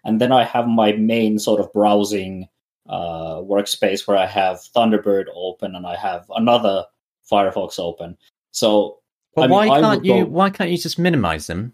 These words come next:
Speaker 2: and then bring them up when you need them? Why do they need to
Speaker 1: Uh,
Speaker 2: stay open on somewhere else?
Speaker 1: Because I don't minimize stuff in gnome. It's kinda, like, not the workflow.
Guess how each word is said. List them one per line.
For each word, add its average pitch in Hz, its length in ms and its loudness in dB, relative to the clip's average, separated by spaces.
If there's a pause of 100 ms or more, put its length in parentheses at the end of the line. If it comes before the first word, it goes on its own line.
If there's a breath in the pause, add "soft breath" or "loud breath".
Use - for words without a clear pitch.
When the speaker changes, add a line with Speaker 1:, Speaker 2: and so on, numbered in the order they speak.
Speaker 2:
and 107 120 -6
then 101 80 -2
bring 101 180 0
them 101 140 -2
up 104 160 -6
when 98 120 0
you 95 60 0
need 95 200 -2
them? 78 200 -12 (360)
Why 113 240 2
do 117 120 0
they 113 140 2
need 107 220 2
to 107 120 2
Speaker 1:
Uh, 104 40 2
Speaker 2:
stay 101 440 0
open 95 500 -2
on 85 500 -6
somewhere 85 420 -4
else? - 380 -10 (180)
Speaker 1:
Because 104 160 0
I 104 140 4
don't 104 240 2
minimize 98 400 -2
stuff - 280 -4
in 95 160 -8
gnome. 127 300 -2 (400)
It's - 180 -8
kinda, 156 240 2
like, 120 400 0 (200)
not 107 500 -2
the 104 80 0
workflow. 90 720 -6